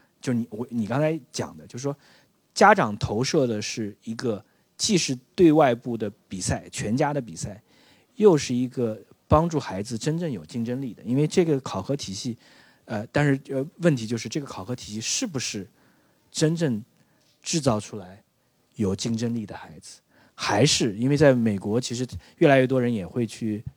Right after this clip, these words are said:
认-，认-，认为说名校其实是叫，英文叫 credential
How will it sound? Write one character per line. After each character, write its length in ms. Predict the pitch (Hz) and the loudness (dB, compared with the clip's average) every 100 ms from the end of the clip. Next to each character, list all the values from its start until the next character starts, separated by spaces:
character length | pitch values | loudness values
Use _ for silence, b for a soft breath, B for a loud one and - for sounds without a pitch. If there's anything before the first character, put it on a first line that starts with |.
| - | -4
认-， 280 | 120 104 113 | -2 -2 -4
认-， 160 | 131 120 | -6 0
认 160 | 123 | 0
为 140 | 104 101 | 2 -2
说 260 | 110 110 110 B B B | -4 -6 -6 B B B
名 220 | 117 127 | -2 0
校 220 | 147 147 | 2 2
其 140 | 117 117 | 2 -4
实 80 | |
是 200 | 123 131 | -6 -6
叫， 220 | 113 117 131 | -2 0 2
英 160 | 135 | 4
文 120 | 127 | 4
叫 140 | 117 110 | 4 2
credential 640 | - 101 110 123 135 - | 2 0 2 0 0 -6